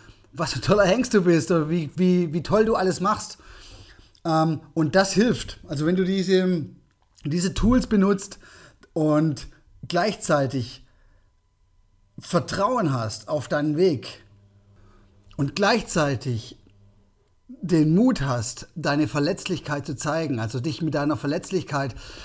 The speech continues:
mit deinem mit dessen, mit diesem Gefühl auseinanderzusetzen oder es an, vor anderen Leuten zu präsentieren, umso leichter kommst du da wieder raus.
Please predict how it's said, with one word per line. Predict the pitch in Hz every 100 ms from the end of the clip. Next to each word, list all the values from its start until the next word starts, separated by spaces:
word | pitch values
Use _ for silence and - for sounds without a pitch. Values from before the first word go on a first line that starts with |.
| -
mit | 147 185 185
deinem | 165 170 175 170 165 160 156 - - - - _ _ _ _ _ _ _ _ _ -
mit | 165 165
dessen, | 214 185 190
mit | 180
diesem | 208 220
Gefühl | 175 - - 240 202 185 -
auseinanderzusetzen | 185 160 180 208 190 147 123 233
oder | 165
es | 139
an, | - 190
vor | 180 175 180
anderen | 220 196 165
Leuten | 160 214 156
zu | 160
präsentieren, | 180 151 165 127 185 156 117 - - - - - - _ -
umso | 165 170 175 - 160 160 151
leichter | 143 151 190 175
kommst | 180 180
du | -
da | 147
wieder | 143 131
raus. | 131 139 -